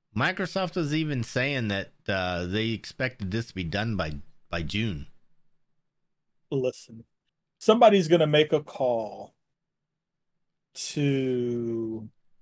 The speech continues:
Speaker 2: the prime minister, and they're gonna call these C M A people and be like,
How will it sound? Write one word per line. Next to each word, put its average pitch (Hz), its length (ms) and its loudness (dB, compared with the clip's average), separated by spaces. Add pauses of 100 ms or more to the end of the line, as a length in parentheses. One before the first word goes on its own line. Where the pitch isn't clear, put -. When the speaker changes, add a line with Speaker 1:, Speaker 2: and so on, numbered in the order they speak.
(1700)
Speaker 2:
the 143 120 4
prime 139 380 6
minister, 101 560 -8 (760)
and 110 640 -6 (320)
they're 151 200 8
gonna 135 200 2
call 127 300 6
these 120 180 -8
C 131 180 -6
M 117 140 -2
A 117 120 -4
people 107 340 -10
and 107 100 -10
be 110 100 -8
like, 110 220 -8